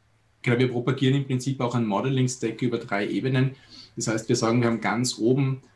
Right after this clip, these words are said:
haben wir eine Ebene, äh, ich sag mal System, System-Kontextanalyse. Da ist mein Fokus eher drauf, dass ich verstehe, wie mein System mit seiner Umgebung interagiert, was es tun soll, welche Umgebungsinterfaces, welche Interaktionen und so weiter.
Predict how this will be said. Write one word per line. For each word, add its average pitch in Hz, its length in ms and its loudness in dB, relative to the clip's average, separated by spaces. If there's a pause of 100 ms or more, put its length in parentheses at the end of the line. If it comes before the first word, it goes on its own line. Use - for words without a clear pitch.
(160)
haben 113 140 2
wir 117 80 6
eine 113 100 4
Ebene, 117 880 2
äh, - 40 -4
ich 120 100 -4
sag 113 160 -2
mal 113 120 2
System, 113 400 2
System-Kontextanalyse. 131 1300 0 (540)
Da 110 160 0
ist 117 100 0
mein 120 140 2
Fokus 117 420 -2
eher 110 160 2
drauf, 107 260 -2
dass 120 160 -2
ich 120 120 -2
verstehe, 113 360 2
wie 120 60 2
mein 120 160 4
System 110 420 2
mit 110 120 2
seiner 104 240 0
Umgebung 127 440 2
interagiert, 120 720 0
was 101 200 -4
es - 120 -10
tun 131 240 4
soll, 117 380 2
welche 98 320 -2
Umgebungsinterfaces, 117 1200 0
welche 95 280 -4
Interaktionen 107 560 -2
und 101 80 0
so 95 80 -4
weiter. - 320 -10